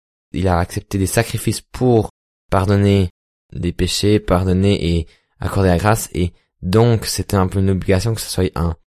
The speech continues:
de nouveau un sacrifice pour accomplir le tout. Et je pense le côté de dire, « Ah, mais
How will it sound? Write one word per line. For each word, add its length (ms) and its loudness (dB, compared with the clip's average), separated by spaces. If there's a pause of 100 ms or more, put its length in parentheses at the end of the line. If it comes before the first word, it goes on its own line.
(320)
de 140 2
nouveau 360 4
un 100 2
sacrifice 560 -2
pour 360 0
accomplir 380 0
le 80 2
tout. 260 -4 (560)
Et 300 4
je 100 0
pense 240 2
le 60 0
côté 280 4
de 100 6
dire, « 340 2
Ah, 240 6
mais 260 4